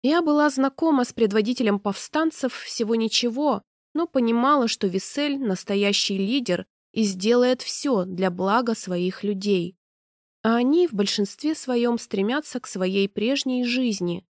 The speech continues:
"Я просвещу его, но ты уверена, что Висель захочет вернуться?" "Ты бы бросил своих сыновей?" произнесла я и тут же подумала, что на моей памяти множество примеров, когда родители бросают детей.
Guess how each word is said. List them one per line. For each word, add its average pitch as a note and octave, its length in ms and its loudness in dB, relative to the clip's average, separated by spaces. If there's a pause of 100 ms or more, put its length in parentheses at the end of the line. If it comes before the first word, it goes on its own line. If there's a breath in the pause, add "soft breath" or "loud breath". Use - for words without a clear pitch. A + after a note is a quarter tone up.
(560)
"Я F#3+ 540 0
просвещу G3 640 0
его, F3+ 440 0 (260)
но G#3 160 4
ты G3+ 160 0
уверена, G3 560 2
что - 180 -2
Висель G#3+ 420 -2
захочет A#3 600 -2
вернуться?" G3+ 680 -2 (600)
"Ты C4+ 140 4
бы G3 140 4
бросил A#3+ 460 0
своих G3 360 0
сыновей?" A3+ 640 0 (440)
произнесла G#3 640 2
я B3 340 -2 (200)
и A#3+ 100 2
тут C#4 240 0
же G#3+ 180 2
подумала, D4 680 2
что B3+ 200 0
на A#3 80 2
моей A#3 360 0
памяти D4+ 480 0
множество C4+ 640 2
примеров, B3+ 560 0
когда G3 280 -2
родители A3 480 -2
бросают A#3+ 640 -2
детей. G3 600 -4